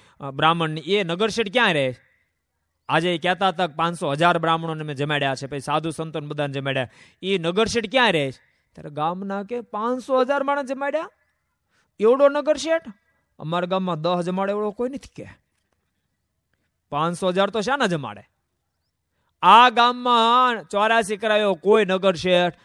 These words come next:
નથી, માંડ પેટનું બિચારા પૂરું કરે છે," કે. "એમાં ચોરાસી ક્યાંથી કરાવે?"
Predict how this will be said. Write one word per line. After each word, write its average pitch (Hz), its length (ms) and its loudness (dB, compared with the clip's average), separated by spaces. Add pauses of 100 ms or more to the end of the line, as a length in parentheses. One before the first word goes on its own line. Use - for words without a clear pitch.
(100)
નથી, 156 200 -6
માંડ 220 460 6
પેટનું 185 360 -2
બિચારા 175 320 0
પૂરું 151 240 -6
કરે 139 240 -2
છે," 117 140 -12
કે. 101 120 -20 (260)
"એમાં 160 200 -6
ચોરાસી 180 420 0
ક્યાંથી 196 220 -4
કરાવે?" 123 380 -6